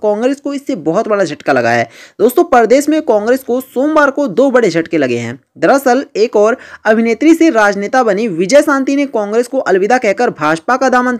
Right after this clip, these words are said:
थाम लिया, तो वहीं दूसरी ओर एआईसीसी मेंबर और तेलंगाना कांग्रेस के कोषाध्यक्ष गुड्डर नारायण रेड्डी ने पद और पार्टी से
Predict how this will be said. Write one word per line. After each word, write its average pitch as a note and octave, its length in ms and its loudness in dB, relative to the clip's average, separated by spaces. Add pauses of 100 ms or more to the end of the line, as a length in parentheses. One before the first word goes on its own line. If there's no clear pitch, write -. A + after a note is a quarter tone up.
थाम A#3+ 220 0
लिया, F3 300 2 (380)
तो D#4 100 2
वहीं F4 200 2
दूसरी A#3 400 2
ओर C4 260 6 (200)
एआईसीसी C#4 1000 0
मेंबर G3+ 400 0
और B3 240 -2
तेलंगाना A#3 520 0
कांग्रेस A#3+ 380 0
के C#4 140 -2
कोषाध्यक्ष G3+ 920 0
गुड्डर G3+ 420 2
नारायण A3 460 -2
रेड्डी B3 340 -2
ने G#3 200 -6 (380)
पद D4 180 4
और C4 240 -2
पार्टी C4 360 0
से C4 120 -4